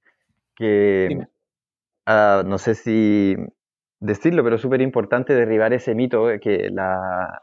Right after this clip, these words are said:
Speaker 1: antiguamente se decía que las plantas dentro de las habitaciones, eh, te van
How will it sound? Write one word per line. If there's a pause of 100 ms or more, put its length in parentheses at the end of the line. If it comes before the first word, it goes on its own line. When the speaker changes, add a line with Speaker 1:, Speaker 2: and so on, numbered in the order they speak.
(140)
Speaker 1:
antiguamente
se
decía
que
las
plantas
dentro
de
las
habitaciones, (560)
eh,
te
van